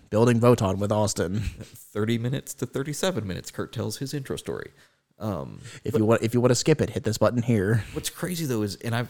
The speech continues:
Speaker 2: I've told it, like, three times on the show so far, fourteen episodes in.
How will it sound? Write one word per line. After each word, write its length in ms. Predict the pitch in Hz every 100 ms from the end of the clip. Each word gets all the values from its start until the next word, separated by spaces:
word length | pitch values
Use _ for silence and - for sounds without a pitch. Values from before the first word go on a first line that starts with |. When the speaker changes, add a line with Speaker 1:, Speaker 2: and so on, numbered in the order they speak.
| -
Speaker 2:
I've 160 | 113
told 220 | - 95 85
it, 80 |
like, 140 | - -
three 200 | - 76
times 340 | 80 73 69
on 100 | 60
the 80 | 57
show 280 | - 65 65
so 180 | - 67
far, 340 | 80 64 55 - - - _ _ _
fourteen 300 | 113 - -
episodes 380 | - - 80 92
in. 240 | 82 95